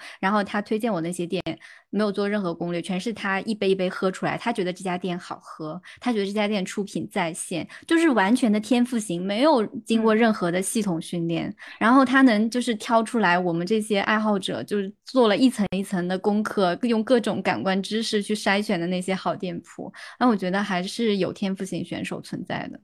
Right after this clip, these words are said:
Speaker 2: 嗯，我觉得最大的差别就是，呃，你有没有打开你自己。首先一个是你感不感兴趣，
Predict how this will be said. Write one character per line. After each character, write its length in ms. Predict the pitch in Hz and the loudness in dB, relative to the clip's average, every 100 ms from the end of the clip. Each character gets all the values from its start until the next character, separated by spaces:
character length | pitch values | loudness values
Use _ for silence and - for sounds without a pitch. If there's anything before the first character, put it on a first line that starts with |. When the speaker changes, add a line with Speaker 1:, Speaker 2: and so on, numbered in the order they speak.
| _ _ _ _ _ _ _ | _ _ _ _ _ _ _
Speaker 2:
嗯， 360 | 233 220 180 156 - | -10 -10 -10 -14 -12
我 120 | 175 | -10
觉 140 | 185 | -6
得 100 | 190 | -4
最 160 | 240 277 | -4 -2
大 140 | 226 | -2
的 60 | 190 | -2
差 200 | - 214 | -4 -6
别 180 | 180 147 | -6 -6
就 140 | 180 | -8
是， 340 | 180 190 156 - - - - | -6 -2 -2 -4 -14 -18 -6
呃， 200 | 156 131 | -4 -4
你 100 | 175 | -4
有 80 | 190 | -2
没 120 | 175 | 0
有 60 | |
打 180 | 185 165 | 0 0
开 200 | - 180 | 0 -4
你 140 | 190 143 | -2 -4
自 180 | 156 | -6
己。 300 | 139 - 117 - | -10 -10 -16 -16
首 140 | - 185 | -4 -2
先 160 | 226 | 2
一 40 | 247 | 2
个 100 | 226 | 2
是 160 | 233 | 0
你 120 | 214 165 | -2 0
感 200 | - 113 | -2 -2
不 60 | |
感 200 | - - | -2 -2
兴 260 | - - 185 | -2 -6 -6
趣， 280 | - - | -6 -10